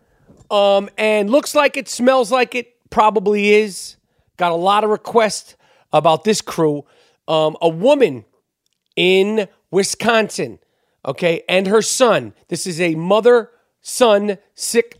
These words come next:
fuck of the week combination. They look like they were hopped up on something. I don't know. I can't tell what they were hopped up on, but they went into a Walmart,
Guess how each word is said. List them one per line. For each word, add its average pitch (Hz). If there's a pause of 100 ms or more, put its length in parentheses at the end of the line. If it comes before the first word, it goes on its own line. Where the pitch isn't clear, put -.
fuck -
of 202
the 175
week 190
combination. 196 (260)
They 170
look 208 (200)
like 160
they 185
were 165
hopped 202
up 208
on 156
something. 143
I 160
don't 202
know. 160
I 127
can't 208
tell 196
what 180
they 180
were 165
hopped 175
up 175
on, 185 (800)
but 175
they 180
went 208
into 185
a 160
Walmart, 185